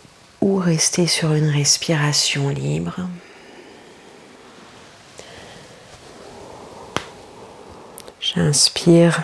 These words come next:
quand les coudes montent, j'expire quand les coudes descendent si je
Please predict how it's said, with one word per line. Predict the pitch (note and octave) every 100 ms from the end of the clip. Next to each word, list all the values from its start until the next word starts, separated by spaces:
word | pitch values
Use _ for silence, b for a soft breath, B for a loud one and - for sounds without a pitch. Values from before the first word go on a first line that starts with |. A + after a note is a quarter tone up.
| -
quand | - E3+
les | D#3+
coudes | D#3 - E3+ E3
montent, | E3+ E3+ E3+ D#3+
j'expire | - D#3+ D3 - - - D#3+ D3+
quand | - D3+
les | D3
coudes | - - D#3 D3+
descendent | D3+ D3 - - D3 D3
si | D3 - D3
je | D3